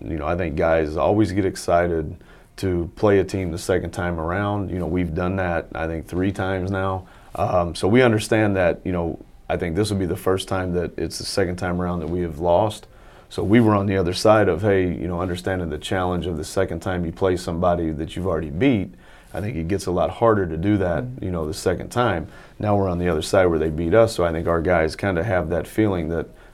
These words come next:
Speaker 1: all right, we, we've seen this team before, we, we have an idea what their strengths are, we know how good they are, um, you know, so let's see what adjustments we can make, um, and see if we can beat them, you know, on our home court,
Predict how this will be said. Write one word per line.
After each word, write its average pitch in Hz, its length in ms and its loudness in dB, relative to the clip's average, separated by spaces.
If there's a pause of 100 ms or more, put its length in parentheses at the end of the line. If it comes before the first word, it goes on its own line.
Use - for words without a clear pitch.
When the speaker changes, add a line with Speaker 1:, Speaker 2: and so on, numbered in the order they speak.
Speaker 1:
all 90 80 0
right, 82 120 2
we, 82 180 2
we've 78 300 -2
seen 104 260 2
this 92 180 -2
team 92 220 -4
before, 87 460 0
we, 76 240 -4
we 78 140 -4
have 92 180 0
an 87 60 -4
idea 85 280 2
what 80 140 0
their 76 100 -2
strengths 92 400 -6
are, 85 100 2
we 82 120 0
know 101 120 2
how 82 120 2
good 113 180 2
they 87 120 2
are, 80 260 -2 (300)
um, 85 460 0 (200)
you 95 100 -2
know, 80 120 -2
so - 140 -2
let's 98 200 4
see 110 100 2
what 92 160 2
adjustments 90 540 -2
we 87 100 -2
can 82 160 -4
make, 85 320 -4 (300)
um, 85 480 -2
and 82 100 -6
see 85 140 -2
if 82 120 0
we 95 100 0
can 76 180 -8
beat 85 180 -4
them, 82 380 -6
you 85 80 -4
know, 78 80 -6
on 71 100 -6
our 87 200 0
home 82 260 -4
court, 85 400 -2